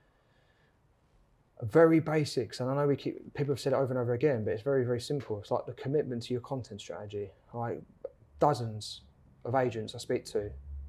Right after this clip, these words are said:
and it's, you know, they could be doing it, and all of a sudden, like, things get busy and it just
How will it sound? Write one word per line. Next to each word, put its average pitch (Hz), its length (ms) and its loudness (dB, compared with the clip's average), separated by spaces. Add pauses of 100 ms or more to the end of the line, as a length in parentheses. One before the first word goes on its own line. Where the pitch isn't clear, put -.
and 123 160 -2
it's, - 300 -8 (340)
you 123 80 2
know, 117 60 2
they 123 120 4
could 120 220 -4
be 139 60 4
doing 127 320 10
it, 127 260 -2
and 127 100 -4
all 143 60 4
of 135 60 2
a 131 40 4
sudden, 123 300 0
like, 123 300 -2
things 156 200 2
get 107 160 0
busy 117 280 2
and 120 100 0
it - 80 -8
just 120 200 -6